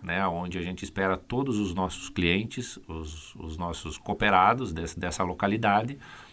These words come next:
A gente vai ter várias ofertas, vai ter várias promoções, vai ter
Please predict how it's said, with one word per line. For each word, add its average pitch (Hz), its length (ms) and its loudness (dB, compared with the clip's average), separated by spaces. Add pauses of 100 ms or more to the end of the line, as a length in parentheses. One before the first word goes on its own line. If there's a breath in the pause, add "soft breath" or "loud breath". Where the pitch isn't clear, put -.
(180 loud breath)
A 90 100 -6
gente 95 220 -6
vai 98 160 2
ter 104 140 0
várias 101 320 2
ofertas, 98 500 0
vai 95 140 0
ter 95 100 -2
várias 92 340 0
promoções, 95 800 -2
vai 90 180 -2
ter 98 300 -2